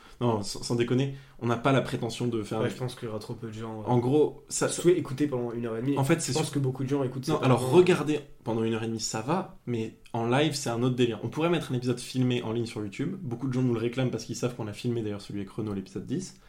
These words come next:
Speaker 1: Mais par contre, un épisode en live, bah, vous êtes adorables, vraiment. Vous êtes au moins trente à nous messager sur Insta, euh, Twitter et, et, euh, et par email, mais on peut pas faire un épisode en live où il y a trente personnes et en plus, euh, je, comme je vous le disais tout à l'heure, il y a énormément de montage,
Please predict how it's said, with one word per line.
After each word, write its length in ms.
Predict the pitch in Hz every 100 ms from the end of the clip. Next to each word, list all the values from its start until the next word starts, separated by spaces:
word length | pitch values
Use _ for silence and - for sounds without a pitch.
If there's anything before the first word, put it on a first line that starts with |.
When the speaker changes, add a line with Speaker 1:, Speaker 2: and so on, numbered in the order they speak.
| - - -
Speaker 1:
Mais 340 | 117 110 - -
par 180 | 110 -
contre, 220 | 156 123
un 80 | 117
épisode 240 | 123 135
en 100 | 120
live, 360 | 113 139 143 107 - - - -
bah, 160 | 113
vous 140 | 113 117
êtes 180 | - - - -
adorables, 440 | 135 139 139 131
vraiment. 380 | 120 131 143 123
Vous 140 | 113 117
êtes 180 | 107 - - -
au 80 |
moins 220 | 120 127 127
trente 300 | - 143 131
à 40 |
nous 100 | 120
messager 340 | 113 117 127 120
sur 180 | 117 113
Insta, 340 | 113 - 120 117
euh, 60 |
Twitter 360 | 110 123 123 127 113 104 101 - - - -
et, 60 | 123
et, 80 | 104
euh, 360 | 101 95 95 95 104 107 -
et 80 | -
par 180 | - 107
email, 240 | 127 160
mais 280 | 120 107 - - - - - - - -
on 140 | 104
peut 180 | 104 120
pas 160 | 131 131
faire 160 | 123
un 60 | 110
épisode 220 | 107 117
en 80 | 110
live 260 | 117 127 113
où 120 | 107
il 60 | 107
y 20 |
a 40 |
trente 220 | 107 120 117
personnes 300 | 113 - 131
et 40 |
en 80 | 107
plus, 360 | 104 135 135 - -
euh, 80 | 110
je, 100 | 104
comme 160 | 123
je 60 | 120
vous 40 |
le 60 | 117
disais 180 | 113 110
tout 140 | -
à 40 | 120
l'heure, 120 | 131
il 40 | 110
y 20 |
a 120 | -
énormément 360 | 127 120 113 117
de 40 |
montage, 440 | 110 110 151 160